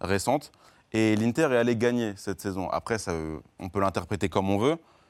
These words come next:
mais, mais je pense que l'Inter est déjà plus concentré sur ce genre de déplacement face à une équipe qui, qui est un peu maudite pour elle.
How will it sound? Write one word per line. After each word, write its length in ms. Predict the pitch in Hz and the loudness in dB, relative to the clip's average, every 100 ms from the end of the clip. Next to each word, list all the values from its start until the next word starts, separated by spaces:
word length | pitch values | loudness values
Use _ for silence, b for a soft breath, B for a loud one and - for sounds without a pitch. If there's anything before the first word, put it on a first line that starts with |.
| b | b
mais, 460 | - 107 113 113 110 | -2 2 4 4 2
mais 120 | 107 | 0
je 80 | 113 | -2
pense 180 | - 107 | -2 -2
que 80 | 120 | 0
l'Inter 360 | 107 104 127 101 | 0 2 2 2
est 80 | 92 | 2
déjà 240 | 95 107 | 0 -2
plus 220 | - 123 | -2 -4
concentré 560 | 117 127 - 110 - 110 | 0 -2 0 -2 0 -2
sur 160 | 98 - | -2 -4
ce 80 | |
genre 160 | 95 95 | 0 0
de 80 | 92 | 0
déplacement 640 | 92 85 90 - 107 117 - _ | -2 0 0 0 -2 -2 -6 _
face 280 | _ 87 87 | _ -6 -4
à 40 | 90 | -2
une 140 | 90 | -2
équipe 220 | 85 104 | -2 -6
qui, 320 | - 90 90 - B B B B - | -8 -6 -6 -6 B B B B -14
qui 220 | - 92 | -2 0
est 40 | |
un 80 | 90 | 0
peu 140 | 87 | 0
maudite 340 | 98 104 104 - | 2 2 0 -2
pour 220 | 104 101 | 0 2
elle. 160 | 127 | 0